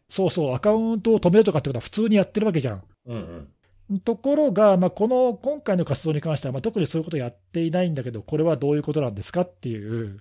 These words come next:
Speaker 2: ああ、疑問、疑問を呈してるわけですね。
Speaker 1: 疑問を、そうそうそう。これはだから、君たちのポリシーにこれは違反してないのっていうことを、
Speaker 2: ああ、
Speaker 1: まあ、ちょっと
Speaker 2: はいはいはい。
Speaker 1: 疑問として言ってて。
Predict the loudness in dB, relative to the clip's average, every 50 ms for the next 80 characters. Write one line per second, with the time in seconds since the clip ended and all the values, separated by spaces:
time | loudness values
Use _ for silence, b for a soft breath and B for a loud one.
0 | -10 -6 -4 -4 -2 -2 -4 -4 -4 -4 -4 -4 -4 -4 -6 -8 -6 -6 -4 -4
1 | -4 -4 -4 -2 -4 -4 -2 -2 -2 -2 -2 -4 -8 -8 -8 -6 -2 2 4 4
2 | 4 6 4 2 2 2 2 2 0 2 0 -2 -2 0 -2 -2 -2 -2 0 4
3 | 6 6 6 6 6 4 2 2 0 -4 _ _ -20 -8 -2 0 2 2 2 2
4 | 0 -4 0 2 2 2 2 0 -2 -2 0 2 4 4 4 4 4 2 2 2
5 | 4 2 2 4 2 2 0 0 0 -4 _ _ _ -8 -6 -4 -2 -2 -2 -2
6 | -2 -2 -2 -4 -4 -4 -4 -4 -6 -6 -6 -8 -8 -8 -10 -14 -18 -20 -20 B
7 | B B B B B B _ -18 -10 -4 -4 -2 0 0 -2 -2 -2 -4 -4 0
8 | 0 2 2 2 2 0 0 0 -2 -4 _ _ -6 -6 -4 -4 -2 -4 -2 -2
9 | -2 -4 -6 -8 -10 -12 -16